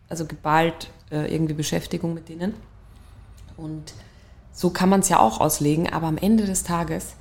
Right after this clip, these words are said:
ist es halt für einen Hund das Schönste und Wichtigste, beim Menschen zu sein. Ähm, oder sollte es <laughs> zumindest sein. Und deswegen, finde ich, kann man da Abstriche machen und einfach mal sagen, es war jetzt heute zu voll,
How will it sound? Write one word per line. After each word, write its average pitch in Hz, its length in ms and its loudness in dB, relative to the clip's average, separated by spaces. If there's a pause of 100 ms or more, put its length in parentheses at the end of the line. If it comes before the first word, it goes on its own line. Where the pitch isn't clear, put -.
(460)
ist 185 120 -12
es 180 120 -12
halt 175 120 0
für 175 120 -2
einen 165 200 2
Hund 202 460 4 (120)
das - 280 -4 (100)
Schönste 208 440 2
und 180 80 2
Wichtigste, 180 420 -2
beim 160 160 2
Menschen 165 320 -2
zu - 100 -12
sein. 160 340 -4 (680)
Ähm, 165 500 2 (140)
oder 160 180 2
sollte 180 340 6
es - 180 -4
<laughs> - 0 -
zumindest - 480 -2
sein. 165 280 0 (480)
Und 190 160 2
deswegen, 180 640 2
finde 190 300 0
ich, 185 120 -8
kann 180 140 2
man 185 140 4
da 165 160 2
Abstriche - 480 -2
machen 165 360 -2
und - 140 -2
einfach 170 300 0
mal 165 140 0
sagen, 170 460 -2 (720)
es - 180 -18
war 175 160 2
jetzt 196 260 -4 (180)
heute 185 240 -4
zu - 120 -8
voll, 190 380 -2